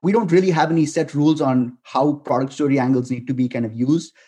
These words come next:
Um, as long as they, as long as they, the test result is positive, I don't need to know if P S A one made the difference or P S A seven made the difference. I don't care. And as far as the testing methodology is concerned, so we use Visual Website Optimizer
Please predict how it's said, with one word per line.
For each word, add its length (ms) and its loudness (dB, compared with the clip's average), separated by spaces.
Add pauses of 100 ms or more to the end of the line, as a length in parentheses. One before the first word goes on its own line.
(120)
Um, 280 0
as 160 -2
long 220 2
as 140 -2
they, 480 0
as 160 -4
long 200 2
as 200 -4
they, 420 -2
the 220 -2
test 280 -4
result 400 -2
is 140 -4
positive, 540 -2
I 120 2
don't 220 0
need 200 -6
to 60 -2
know 380 2
if 220 -6
P 120 2
S 140 -2
A 80 2
one 580 2 (400)
made 220 4
the 80 0
difference 340 0
or 100 -2
P 220 0
S 160 -2
A 80 0
seven 320 -2
made 180 -6
the 60 -6
difference. 400 -4
I 80 -4
don't 160 -4
care. 380 -4 (280)
And 100 2
as 80 0
far 160 -4
as 100 -2
the 80 0
testing 540 -2
methodology 480 0
is 80 -4
concerned, 440 -4
so 120 -2
we 280 -2
use 360 -2
Visual 440 0
Website 320 -4
Optimizer 720 -2